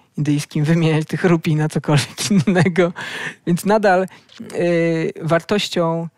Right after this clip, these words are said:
yy, waluty nie jest to, czy ona jest wymienialna na złoto, bo żadna waluta na świecie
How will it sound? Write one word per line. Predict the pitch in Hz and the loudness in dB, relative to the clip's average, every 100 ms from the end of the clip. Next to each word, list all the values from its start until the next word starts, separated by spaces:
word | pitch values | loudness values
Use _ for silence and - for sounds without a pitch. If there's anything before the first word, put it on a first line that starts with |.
| _ _ _ | _ _ _
yy, | - 160 160 160 156 151 | -4 -2 -2 -2 -4 -2
waluty | 165 196 190 160 | 0 0 0 -2
nie | 165 294 262 | 0 2 2
jest | 160 - | 0 -2
to, | - 160 | -6 -4
czy | - | -4
ona | 156 156 | -6 -6
jest | 151 | -6
wymienialna | 151 147 160 160 156 | -4 -4 -2 -2 -2
na | 156 151 147 | -2 -2 -2
złoto, | 156 147 165 | -4 -4 -4
bo | 160 | -4
żadna | 151 147 143 143 147 | -2 -2 -2 -4 -4
waluta | 147 147 147 143 | -4 -4 -4 -4
na | 143 | -4
świecie | - 147 - 143 | -4 -4 -2 -2